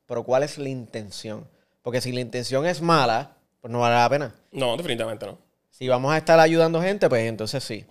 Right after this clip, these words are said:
Speaker 2: Sí, después de que sea para ayudarlo, para hacer las cosas bien o para uno mejorar también como negocio o como empresario, como sea, cien por ciento uno se monta. Ya a última hora, ese pequeño es-,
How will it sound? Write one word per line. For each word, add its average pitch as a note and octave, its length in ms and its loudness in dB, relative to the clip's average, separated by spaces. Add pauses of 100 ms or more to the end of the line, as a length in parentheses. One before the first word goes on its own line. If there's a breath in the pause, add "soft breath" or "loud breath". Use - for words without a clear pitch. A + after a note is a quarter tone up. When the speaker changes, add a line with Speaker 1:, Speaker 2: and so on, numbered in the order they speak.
(300)
Speaker 2:
Sí, C3+ 260 0
después F3+ 220 0
de F#3+ 80 2
que G3+ 80 0
sea G#3 140 2
para G3+ 160 2
ayudarlo, B2+ 320 0
para A2+ 160 -4
hacer B2 140 -6
las C#3+ 100 -4
cosas D#3 280 -4
bien D3+ 340 0
o C3 100 -2
para A#2+ 160 -4
uno A#2+ 160 -4
mejorar D3 380 0
también C#3+ 260 -6
como C#3+ 160 -6
negocio C#3+ 440 -2 (380 soft breath)
o G#2+ 380 -4
como A2+ 180 -4
empresario, C3 460 0
como G#2+ 160 -10
sea, C3+ 300 -2 (280 loud breath)
cien B2+ 200 -6
por B2 100 -2
ciento A2 160 -6
uno C3 120 0
se E3 100 -4
monta. B2+ 320 -2
Ya B2 120 4
a C3+ 40 4
última E3+ 340 2
hora, D#3+ 460 2
ese C3+ 260 0
pequeño E3+ 380 0
es-, E3+ 80 2